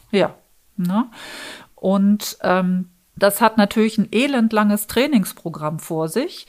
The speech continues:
mit nicht sehr guter <laughs> Erfolgsquote. Und andere, und ich find's halt so schlimm, weil das, ähm, wenn man da Verfechter von ist,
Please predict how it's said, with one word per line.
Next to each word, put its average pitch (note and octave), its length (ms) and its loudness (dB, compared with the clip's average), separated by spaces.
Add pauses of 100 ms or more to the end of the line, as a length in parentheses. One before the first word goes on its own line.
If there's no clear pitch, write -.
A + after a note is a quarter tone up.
(120)
mit G#3 440 0
nicht B3+ 340 0
sehr G#3 240 6
guter G#3 560 2 (400)
<laughs> - 380 0
Erfolgsquote. G#3+ 1120 2 (800)
Und F#3+ 320 0
andere, A3+ 340 2
und G3 160 0
ich A3 120 -6
find's B3+ 200 0
halt G3+ 160 0
so G3+ 80 -6
schlimm, A#3+ 400 -4
weil F#3 140 -4
das, F#3 300 -6
ähm, F3 520 -4 (160)
wenn F#3 180 4
man G#3+ 160 6
da F#3+ 140 2
Verfechter B3+ 600 -2
von E3+ 260 -8
ist, - 400 -8